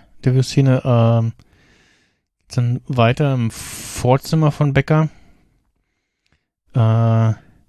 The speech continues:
und da ist es dann schon auch, auch, auch wie komisch, ne, wie, wie Stromberg so quasi die Wikipedia runterrattert <laughs> von Schalke, so,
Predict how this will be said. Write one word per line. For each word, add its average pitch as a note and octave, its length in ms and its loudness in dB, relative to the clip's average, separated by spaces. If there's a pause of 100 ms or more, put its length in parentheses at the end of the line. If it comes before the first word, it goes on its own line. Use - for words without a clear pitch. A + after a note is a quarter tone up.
(840)
und - 1040 -8 (840)
da C3+ 300 0
ist D#3+ 120 -2
es B2+ 40 -6
dann C#3 160 0
schon D3+ 140 -6
auch, C#3 180 -4
auch, C#3 380 -4
auch C3 180 0
wie C3+ 80 2
komisch, C#3 380 -2
ne, C3 640 -2
wie, A#2+ 260 0
wie A#2+ 340 -2
Stromberg B2 300 -2
so A2+ 260 0 (440)
quasi B2+ 240 0
die C3+ 140 2
Wikipedia C#3+ 500 0
runterrattert A2+ 760 -2
<laughs> - 80 4
von F3+ 180 0
Schalke, C3 500 0
so, A#2+ 180 -2